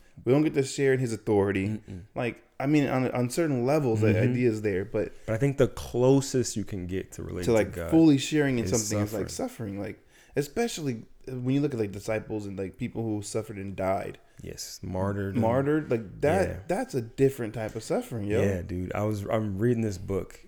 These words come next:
Speaker 2: um, How Africa Shaped the Christian Mind. Shout out to John Drodos for letting me borrow it.
Speaker 1: Mm-hmm.
Speaker 2: And, um, so I don't remember when this book was written, but Africa has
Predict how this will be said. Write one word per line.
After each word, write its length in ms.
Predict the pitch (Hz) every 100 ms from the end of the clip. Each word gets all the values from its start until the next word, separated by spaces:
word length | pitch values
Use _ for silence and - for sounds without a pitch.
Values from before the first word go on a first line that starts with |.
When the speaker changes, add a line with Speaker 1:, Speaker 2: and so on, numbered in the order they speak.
| -
Speaker 2:
um, 320 | 92 90 85 85
How 260 | 101 98 87
Africa 460 | 92 113 92 -
Shaped 320 | 87 - 104 -
the 60 |
Christian 420 | - 98 - 92
Mind. 320 | 85 80 82 92 - _
Shout 120 | - 95
out 80 |
to 80 | -
John 260 | 87 87 85
Drodos 280 | 85 85 82
for 160 | -
letting 100 | 95
me 60 | 87
borrow 340 | 90 85 85
it. 80 | 85 - -
Speaker 1:
Mm-hmm. 300 | 127 113 135 - _ - -
Speaker 2:
And, 420 | 98 101 90 90
um, 420 | 90 85 80 85 - _ - _ _ _ _ _ _ -
so 300 | - 107 - _ _ _ _ _ _ _ -
I 40 |
don't 80 | 127
remember 180 | 147 135
when 80 | 117
this 80 | 98
book 220 | 104 98
was 160 | 90
written, 420 | 90 95 78 80 104
but 280 | 98 85 - _ _ _ _ _ _
Africa 760 | - 123 139 147 - 127 113 113 - _ _ _ _ _ _ - -
has 640 | 101 98 95 92 - -